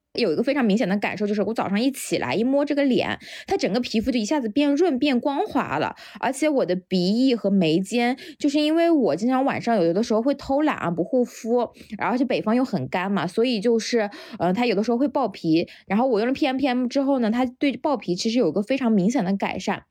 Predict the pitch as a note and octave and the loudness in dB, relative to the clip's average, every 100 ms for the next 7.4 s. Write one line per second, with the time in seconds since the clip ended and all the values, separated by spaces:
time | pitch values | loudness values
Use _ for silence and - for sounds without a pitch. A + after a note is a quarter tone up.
0 | _ D#4+ G#4 B4+ G#4 C4+ C4 F#3 F3+ G3+ | _ 0 2 2 2 2 2 2 2 2
1 | D#4 C#4+ B3+ G3 F3+ G3 E3+ D#3+ E3 F3 | 0 2 2 0 -2 -2 -2 -2 -2 -2
2 | A3+ A3+ C#3+ F3 C4+ C4 C#4+ C4+ B3 A#3+ | 0 0 0 2 2 0 0 2 2 2
3 | A3 D#4+ D4 G#3 E3 - - - - E4+ | 0 0 -2 0 -2 -4 -10 -8 0 2
4 | B3 C4 G3+ E3 G3+ A3+ D#3 D3 D#3 G#3+ | 2 0 2 0 0 -2 0 0 0 0
5 | A#3 B3 B3 E3 A3+ G#3+ E3 F#3+ G3+ G#3 | 0 0 0 0 0 0 0 0 2 0
6 | G3+ - D4+ A3+ F#3 E3+ D#3+ F#3 G3 G3 | -2 0 0 0 -2 -2 -2 0 2 2
7 | E3 - - - | 0 -4 -6 -6